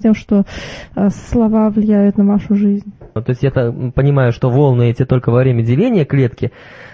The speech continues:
Speaker 2: э, происходят, и не накапливаются там, и не сохраняются. Э, то есть
Speaker 1: Мгм.
Speaker 2: это не хранилище этих волн.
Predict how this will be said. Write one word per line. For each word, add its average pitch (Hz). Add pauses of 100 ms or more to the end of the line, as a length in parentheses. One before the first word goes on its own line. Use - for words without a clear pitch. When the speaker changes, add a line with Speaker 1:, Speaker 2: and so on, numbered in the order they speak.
(120)
Speaker 2:
э, 117
происходят, 131
и 135
не 143
накапливаются 175
там, 143
и 131
не 135
сохраняются. 127
Э, 220
то 208
есть 120
Speaker 1:
Мгм. -
Speaker 2:
это 131
не 139
хранилище 135
этих 113
волн. 110